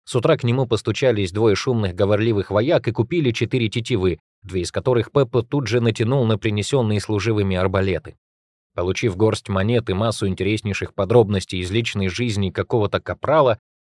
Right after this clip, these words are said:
подросток распрощался с визитерами и отметил, что день начался удачно. Спустившись, Пеппа наведался с пустым кувшином на кухню, и пока хмурая кухарка возилась с крышкой бочки, осторожно бросил лоскут рясы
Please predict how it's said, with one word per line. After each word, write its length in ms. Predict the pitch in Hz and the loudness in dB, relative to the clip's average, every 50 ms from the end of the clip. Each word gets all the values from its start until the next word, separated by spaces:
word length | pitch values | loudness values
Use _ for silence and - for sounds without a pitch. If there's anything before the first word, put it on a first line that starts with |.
| _ _ _ | _ _ _
подросток 460 | 127 131 180 202 180 156 160 131 - | -2 2 2 2 2 2 0 0 2
распрощался 680 | 127 117 - - 117 107 - - 156 143 - - 117 | 0 0 2 0 -2 0 2 4 4 4 4 2 0
с 80 | - - | -2 -2
визитерами 600 | 110 101 101 107 98 - 165 147 131 113 113 113 | -2 -2 -2 0 0 2 2 4 4 2 2 2
и 80 | 110 | 0
отметил, 440 | 113 113 - 156 170 151 - 135 113 | 0 -2 -2 -2 -4 0 0 0 0
что 200 | - - - 117 | 0 -2 -4 -4
день 260 | 95 95 104 92 85 | -2 -2 -2 -2 -2
начался 480 | 90 92 - - 110 101 - - 104 101 | -2 -4 -2 -2 -2 -2 0 0 0 0
удачно. 580 | 120 135 131 117 - - - - - - - - _ _ _ _ _ _ _ _ _ _ _ _ | 0 0 0 -2 -2 -2 -4 -10 -12 -14 -18 -20 _ _ _ _ _ _ _ _ _ _ _ _
Спустившись, 720 | - - - 92 - - - 156 185 175 - - 120 - - | -18 -12 -10 -10 -10 -6 -4 -4 -4 -2 -2 -2 -4 -4 -2
Пеппа 340 | - 160 165 - - 135 | 0 0 0 0 0 0
наведался 580 | 113 107 104 107 135 143 123 113 104 - - 101 | 0 2 2 2 2 2 2 2 0 0 -2 -4
с 100 | 92 - | -4 -4
пустым 420 | - - 110 - - - 127 110 | -6 -6 -6 -4 0 0 0 2
кувшином 480 | - - 101 - - 123 104 98 90 90 | 2 0 -2 0 -2 -2 -2 -2 -2 -2
на 120 | 90 87 | -4 -4
кухню, 420 | - - 180 151 - - 131 117 - _ _ _ _ _ _ _ _ - | 0 2 2 2 2 0 -4 -4 -4 _ _ _ _ _ _ _ _ -10
и 100 | 117 113 | -4 -4
пока 220 | 120 117 - 180 | -2 0 2 2
хмурая 400 | - - 175 190 175 165 143 131 | 2 2 2 4 4 4 2 2
кухарка 500 | - 139 127 - 160 160 139 117 - 120 | 2 0 0 4 4 4 4 4 2 2
возилась 460 | 104 113 107 110 135 131 123 107 - | 2 2 2 2 2 2 2 2 0
с 60 | - | -2
крышкой 420 | - - 135 143 123 - - 110 101 | -6 -4 -2 -2 -2 -2 0 -2 -2
бочки, 500 | 92 107 147 160 151 - - - - - _ _ | 0 2 2 2 2 0 -6 -12 -14 -14 _ _
осторожно 540 | - 90 - - 117 156 170 127 117 120 110 | -14 -10 -6 -2 0 2 2 2 2 2 2
бросил 360 | 107 135 147 127 - 123 107 | 2 2 2 2 2 2 2
лоскут 400 | 113 113 - - - 135 107 - | 2 2 0 0 -2 -2 -2 0
рясы 380 | - 139 139 117 - 117 98 | 2 2 2 2 0 -2 -6